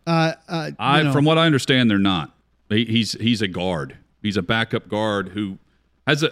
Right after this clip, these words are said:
Speaker 2: I, th-, I think we will see him tonight because Saffold doesn't finish games.
Speaker 1: This is
Speaker 2: And that's
Speaker 1: making
Speaker 2: no
Speaker 1: me
Speaker 2: fault to him. He's pushing through and he's giving them everything they, that he possibly can.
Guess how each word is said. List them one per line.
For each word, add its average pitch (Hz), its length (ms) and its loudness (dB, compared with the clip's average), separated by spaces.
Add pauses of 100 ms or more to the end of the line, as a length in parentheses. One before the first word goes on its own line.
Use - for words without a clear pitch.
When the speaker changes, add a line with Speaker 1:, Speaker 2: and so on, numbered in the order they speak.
Speaker 2:
I, 147 80 0
th-, - 160 -4
I 165 60 2
think 175 220 -4
we 175 160 0
will 156 180 4
see 160 220 -2
him 147 100 0
tonight 104 260 2
because 104 220 -8
Saffold 151 400 -2
doesn't 123 280 -2
finish 127 360 -2
games. 110 560 -4 (100)
Speaker 1:
This 196 160 -2
is 175 60 2
Speaker 2:
And 156 80 4
that's 170 160 2
Speaker 1:
making 226 140 6
Speaker 2:
no 131 40 0
Speaker 1:
me - 60 -8
Speaker 2:
fault 202 280 0
to 160 120 4
him. 156 340 4 (480)
He's 180 220 0
pushing 180 540 0
through 147 460 4
and 113 80 2
he's 135 120 2
giving 151 340 2
them 127 120 2
everything 127 440 0
they, 107 220 0 (140)
that 113 260 -2
he 127 100 2
possibly 120 440 -4
can. 123 240 -2